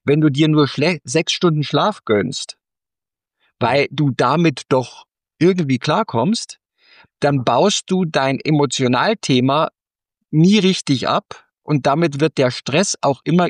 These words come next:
empfunden stärker, stärker, stärker, stärker, stärker, was sich wieder auf den Schlaf auswirkt. Und wo die auch mal ein bisschen drauf hingehen, da kommen wir dann in die weiteren Themen ja mit rein, das weiß Sven aus dem Sport mit Sicherheit auch noch mehr,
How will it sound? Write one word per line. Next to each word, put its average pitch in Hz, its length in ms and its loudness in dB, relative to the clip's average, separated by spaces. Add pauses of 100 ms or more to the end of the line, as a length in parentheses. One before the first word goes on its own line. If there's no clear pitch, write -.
empfunden 160 560 0
stärker, 135 520 0
stärker, 147 460 -2
stärker, 143 440 -2
stärker, 127 420 -2
stärker, 143 420 0 (240)
was 123 160 0
sich 135 160 -6
wieder 110 160 2
auf 101 100 -6
den 104 140 -6
Schlaf 131 380 -2
auswirkt. 165 580 -2 (640)
Und 135 200 0
wo 143 120 4
die 131 140 0
auch 147 160 0
mal 165 140 2
ein 156 100 0
bisschen 151 320 -2
drauf 131 240 0
hingehen, 160 720 2
da 131 160 0
kommen 139 260 -4
wir 131 100 2
dann 120 160 0
in 117 120 -6
die 107 140 -12
weiteren 170 440 -4
Themen 160 300 -2
ja 147 100 0
mit 139 220 -4
rein, 143 220 -2
das 127 180 -6
weiß 123 260 -2
Sven 127 280 -4
aus 123 180 -4
dem 113 240 -12
Sport - 520 -4
mit 127 180 -2
Sicherheit 131 340 -2
auch 147 160 0
noch 151 140 -2
mehr, 147 240 0